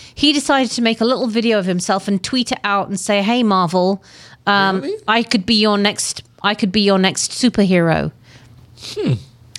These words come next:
Speaker 1: And they took him seriously. They actually called him up and figured it out.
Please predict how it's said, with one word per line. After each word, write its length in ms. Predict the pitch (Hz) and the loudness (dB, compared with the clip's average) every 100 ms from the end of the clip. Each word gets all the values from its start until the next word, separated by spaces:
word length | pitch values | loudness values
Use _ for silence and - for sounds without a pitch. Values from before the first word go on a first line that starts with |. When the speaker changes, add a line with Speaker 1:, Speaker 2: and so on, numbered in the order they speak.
| - | -2
Speaker 1:
And 380 | 226 226 226 - - - - - | 2 4 4 0 -14 -20 -6 2
they 140 | 247 | 2
took 180 | 254 254 | 2 2
him 120 | 294 | 2
seriously. 800 | 294 403 427 302 - 196 156 139 - - - - - _ _ - _ _ | 4 4 4 2 2 2 2 -2 -14 -20 -20 -20 -20 _ _ -20 _ _
They 180 | - 254 | 2 4
actually 340 | 262 262 277 269 | 2 0 -2 0
called 280 | 269 254 | 0 2
him 120 | 262 220 | 2 2
up 180 | 214 | 0
and 140 | 226 220 | 0 -2
figured 300 | 240 226 240 | -2 0 2
it 100 | - | 0
out. 440 | 185 180 240 - | 0 0 -2 -6